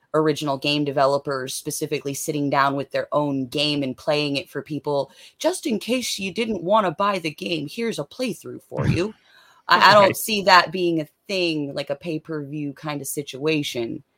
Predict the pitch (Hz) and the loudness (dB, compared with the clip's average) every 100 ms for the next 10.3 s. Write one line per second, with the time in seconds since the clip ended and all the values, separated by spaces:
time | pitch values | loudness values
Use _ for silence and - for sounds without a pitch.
0 | _ - 147 - 131 139 127 123 131 - | _ -6 -4 -4 -2 0 0 0 -2 -4
1 | 127 117 _ _ - 123 - 127 - 131 | -6 -10 _ _ -12 -10 -8 -10 -8 -6
2 | 120 123 - 127 170 131 135 156 214 247 | -6 -6 -6 -2 0 0 -2 0 -2 -2
3 | - 143 131 131 - 135 - 120 156 233 | -4 -6 -6 -8 -6 -6 -4 -2 -2 -2
4 | 294 - - - - - _ - 196 190 | -4 -6 -10 -20 -20 -20 _ 6 10 10
5 | 226 226 - 262 240 262 208 - _ _ | 8 2 0 2 2 2 0 -2 _ _
6 | _ _ _ _ - 165 - 185 170 104 | _ _ _ _ -4 -4 0 0 0 0
7 | 165 165 160 156 147 139 - 139 - - | -2 0 0 4 4 4 0 -4 -4 -6
8 | 135 147 135 131 127 117 170 - - - | -6 -6 -8 -10 -12 -6 -6 -6 -14 -20
9 | - _ _ _ _ - 156 147 131 120 | -20 _ _ _ _ 4 8 8 8 4
10 | 80 - 180 | -2 -10 -16